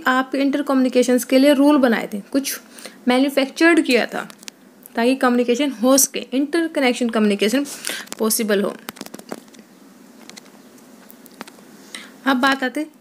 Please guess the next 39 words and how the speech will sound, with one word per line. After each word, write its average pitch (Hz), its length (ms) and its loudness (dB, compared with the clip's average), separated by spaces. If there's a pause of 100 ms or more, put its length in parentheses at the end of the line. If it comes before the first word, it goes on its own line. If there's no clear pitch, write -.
standard 269 600 2
Ethernet। 247 420 -2 (300)
पहले 277 220 4
पढ़ते 285 260 0
हैं 311 80 -4
इथरनेट 285 320 -2
के 294 100 0
type। 220 360 0
इथरनेट 277 280 -2
के 277 60 -2
आपके 277 220 -2
type 277 380 2
आते 233 240 0
हैं, 233 160 4
यानी 269 320 2 (300)
इवोल्यूशन 247 540 6
से 269 120 0
इथरनेट 262 300 0
के 262 100 2 (180)
क्या - 300 -2
क्या 277 380 2 (400)
डिफरेंट 247 300 2
different 254 220 4
names 247 460 2
हैं, 254 140 0
कैसे 254 280 -2
कैसे 254 180 0
हम 254 60 2
उनका 247 180 2
यूज़ 254 340 4
कर 240 180 4
रहे 226 180 4
हैं। 254 240 4 (380)
उनमें 269 180 6
आपका 277 240 0
आता 269 160 -2
है 269 60 -6
पहले 254 200 2
standard 262 580 0